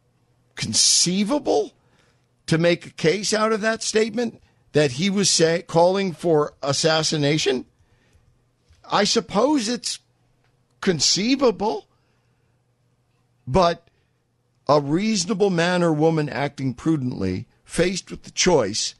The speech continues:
of he was calling for Hillary's assassination versus he was saying, you know, the N R A, Second Amendment people are so well organized, feel so strongly, yada, yada, yada.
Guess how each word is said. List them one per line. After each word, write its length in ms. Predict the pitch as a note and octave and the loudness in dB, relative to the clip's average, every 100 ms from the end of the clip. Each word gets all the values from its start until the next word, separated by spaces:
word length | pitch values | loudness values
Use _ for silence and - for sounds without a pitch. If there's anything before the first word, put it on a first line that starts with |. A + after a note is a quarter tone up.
| _ _ _ _ | _ _ _ _
of 480 | - C3+ C3 B2+ - _ _ _ _ _ _ _ _ _ _ _ _ | 2 4 4 -2 -12 _ _ _ _ _ _ _ _ _ _ _ _
he 180 | D3+ | -4
was 180 | D3+ C3+ | -2 -2
calling 540 | - F3 F3 F3+ F#3 E3 | 0 4 4 4 0 -2
for 220 | E3 D3 | -2 0
Hillary's 480 | E3 D3+ C#3+ C#3 A#2+ | 2 2 2 -2 -4
assassination 920 | - A#2+ A#2+ - A#2+ C#3 F#3+ G3 G#3+ _ _ _ _ - | -2 0 0 0 0 0 0 0 -2 _ _ _ _ -16
versus 840 | F#2+ A#2+ G3+ G#3+ C#3 G#2+ C3 - _ _ _ _ _ _ _ | -2 2 2 2 -2 -4 -4 -8 _ _ _ _ _ _ _
he 240 | - E3 F3+ | -6 -2 2
was 400 | D#3 D3 C#3 - | 4 2 2 -6
saying, 640 | - - D#3+ D3 C3+ C3 - _ _ _ _ _ _ _ G3 | -4 0 2 2 0 -2 -6 _ _ _ _ _ _ _ -2
you 80 | |
know, 240 | F3+ C3+ - | 0 0 -2
the 180 | C#3 D#3 | 0 2
N 120 | D3+ | 2
R 220 | D3 C#3+ | 2 2
A, 280 | C3+ C3 C3 | 2 2 0
Second 320 | B2 C3 A#2+ | -4 -6 -6
Amendment 360 | B2+ C3 C3 A#2 | -2 -2 -2 -6
people 460 | C3 B2+ C3 B2 - - - | -8 0 0 0 -4 -12 -4
are 100 | A2+ | -2
so 180 | C#3+ | 2
well 220 | C3 B2 A#2+ | 2 4 2
organized, 500 | A#2+ A2+ A2+ A2+ - | 0 0 -2 -2 -6
feel 100 | A2+ | -8
so 120 | G2+ | -8
strongly, 460 | - A#2 A2 A2+ | -2 0 2 2
yada, 300 | A2 G#2+ G2 | 2 0 0
yada, 200 | G2 F#2+ | -2 -2
yada. 360 | G2 G#2 G#2 | 0 0 0